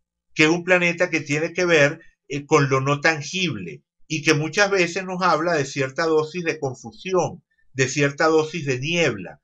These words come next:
y todo eso está ocurriendo en Escorpio, que es el signo opuesto a Tauro. Recordemos que Venus, como dije, rige a Tauro, por lo tanto en Escorpio, que es el signo opuesto,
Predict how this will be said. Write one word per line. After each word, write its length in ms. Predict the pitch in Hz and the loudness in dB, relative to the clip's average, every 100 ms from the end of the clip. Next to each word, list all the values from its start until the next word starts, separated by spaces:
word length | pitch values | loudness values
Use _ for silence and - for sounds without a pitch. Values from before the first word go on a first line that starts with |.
| _ _ _ | _ _ _
y 220 | 165 170 | -4 0
todo 340 | 185 208 214 | 4 6 6
eso 300 | 196 185 185 | 6 2 0
está 240 | 180 175 170 | -2 2 0
ocurriendo 800 | 170 175 175 170 160 147 165 165 | 0 -4 0 2 2 2 0 2
en 200 | 156 170 | 0 2
Escorpio, 960 | 175 - - 180 131 - 113 127 180 - _ _ _ _ | 0 -4 2 4 4 0 -6 -4 -4 -8 _ _ _ _
que 140 | 160 | 6
es 60 | 165 | 6
el 120 | 180 | 4
signo 500 | 151 226 247 175 131 | 2 -6 -6 -4 -4
opuesto 420 | 123 139 139 139 | -2 0 0 0
a 100 | 165 | -4
Tauro. 600 | 160 156 120 104 123 175 - _ - | 0 2 2 0 -4 -6 -10 _ -6
Recordemos 520 | 131 131 123 135 170 | -2 0 0 0 -2
que 120 | 160 | -2
Venus, 400 | 131 160 156 143 143 | 0 2 0 -4 -6
como 200 | 123 117 | -6 -4
dije, 260 | 135 143 139 | -4 -4 -6
rige 220 | 127 151 | -6 -4
a 100 | 156 | 0
Tauro, 480 | 165 123 110 170 - _ _ | 0 2 0 -4 -8 _ _
por 160 | - 135 | 0 2
lo 140 | 127 131 | 2 2
tanto 260 | 135 135 | 0 0
en 80 | 170 | -2
Escorpio, 640 | 143 - 170 147 143 113 107 | -2 2 2 2 -4 -8 -6
que 80 | |
es 60 | 117 | -4
el 100 | 147 | -4
signo 340 | 143 165 165 | -6 -6 -4
opuesto, 600 | 180 185 151 - - 196 | -2 2 2 2 -4 -4